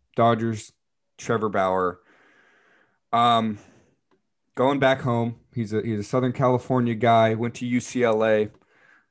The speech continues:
Um, and I think it really just puts the Dodgers on this crazy level. Now, I'm gonna start being biased just because I'm a Dodger fan, so you can step in and tell me when I'm being ridiculous. But,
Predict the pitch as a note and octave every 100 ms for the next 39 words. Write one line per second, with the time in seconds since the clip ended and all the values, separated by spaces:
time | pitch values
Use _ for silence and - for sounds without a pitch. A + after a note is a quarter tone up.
0 | - G#2 G#2 G2+ G2 F#2 F#2+ - _ _
1 | - A2 A2 G#2+ A#2 A2+ G#2+ - F#2 F#2+
2 | G#2 G#2+ G2 F2+ F#2 G2+ F2+ - _ _
3 | _ _ _ - A2+ - G#2+ F2+ G2 G2
4 | F#2 F#2+ F#2+ F#2+ F2+ - - _ _ _
5 | _ _ _ - D3+ A#2+ A2+ G#2+ G2 F#2+
6 | F#2+ F2+ F#2 G2 A2 B2+ D#3+ D#3 - C#3
7 | A2 B2 A2+ F2+ G2 G#2 G#2+ - - _
8 | A2 - G#2+ A2 G2+ F#2 G2 G2 F#2+ G#2+
9 | G2+ G2+ B2+ C3+ A2 - - - - A#2+
10 | - A2 G#2+ E2+ - G#2 A2 G#2+ G#2 G2
11 | F#2 G2+ G2+ F#2+ F#2 G2+ A#2+ A#2+ B2+ -
12 | _ _ _ _ - A#2 A2 -